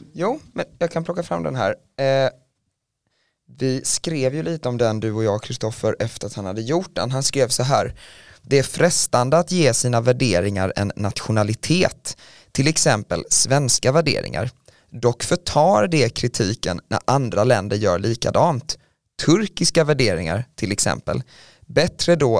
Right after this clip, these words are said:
att konsekvent försvara västerländska, frihetliga och sekulära värderingar." Och detta var ju i samband då med att man från Turkiets sida meddelade att Hagia Sophia skulle bli en moské.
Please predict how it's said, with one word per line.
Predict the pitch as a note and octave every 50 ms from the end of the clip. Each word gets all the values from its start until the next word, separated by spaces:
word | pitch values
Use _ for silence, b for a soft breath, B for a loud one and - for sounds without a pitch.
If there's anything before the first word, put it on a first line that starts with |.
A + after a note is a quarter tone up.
| - -
att | B2 -
konsekvent | - - A2+ A2 - - A#2 - - - B2 B2+ D3+ E3+ F3 E3 D#3+ - -
försvara | - D3+ - - B2+ A#2 G2 E2 E2+ - - -
västerländska, | - A2+ C3 C#3+ - - - - G2 G2 F2+ F2+ - - - - -
frihetliga | - - - A2+ A#2+ A#2 G#2+ G#2+ - C#2 - - - - - - -
och | - - - - -
sekulära | - - - - A2+ - - A2 G#2+ A2 C3 D3 D#3 D3+ D3 C3+
värderingar." | C3 C3 B2 A2 E2+ - - - G2+ A2 A#2 C3+ C3 B B B B B
Och | B B B -
detta | B2+ C#3 - - B2
var | B2+ C#3 C3 A#2+
ju | G#2+ G2+ G2
i | G2+ G#2+
samband | - - - - B2+ C3 C3 A#2 A2 G2+ - A2+ C3 D3 D3+ C#3+
då | C3 G#2 F#2+ F2+
med | F#2 F#2+ G2 F#2+ F#2 -
att | F#2 F#2 F#2 - _ - -
man | - A2 G2 F#2+ F#2+ - -
från | - - G#2 G2+
Turkiets | - - G#2+ - - A#2 A#2+ B2 B2+ -
sida | - C3 A#2+ A#2 F2+ F#2 F2
meddelade | G2 G#2+ G#2+ G#2 G2 F2+ F2+ F2 F2+ - G2
att | G#2 - -
Hagia | - - F#2+ - G#2
Sophia | - - - - - A#2 G#2+ G2+ G2+ A2+
skulle | - - - B2+ A#2+ A2+
bli | G2+ G#2+ G2 D#2+
en | E2+ E2
moské. | D#2 - - - - - C3 A2+